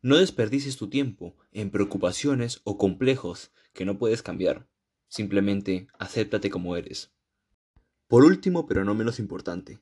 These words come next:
el tercero, que es que seas consciente de tus imperfecciones. Por más que no te gusten, son las que te hacen único. Una vez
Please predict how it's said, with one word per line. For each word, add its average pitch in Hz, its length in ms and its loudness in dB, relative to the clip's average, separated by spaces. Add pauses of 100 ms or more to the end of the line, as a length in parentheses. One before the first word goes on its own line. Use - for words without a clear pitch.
(300)
el 101 160 0
tercero, 98 560 2 (420)
que 120 160 6
es 127 140 2
que 131 120 0
seas 143 220 0
consciente 104 800 -4 (160)
de 95 140 0
tus 98 180 2
imperfecciones. - 960 -2 (840)
Por 120 180 6
más 175 180 4
que 170 100 2
no - 120 0
te 139 80 6
gusten, 127 680 2 (120)
son 123 240 2
las 123 160 -2
que 104 120 -2
te 95 100 0
hacen 113 340 -2
único. 101 480 -4 (420)
Una 107 240 2
vez 98 400 0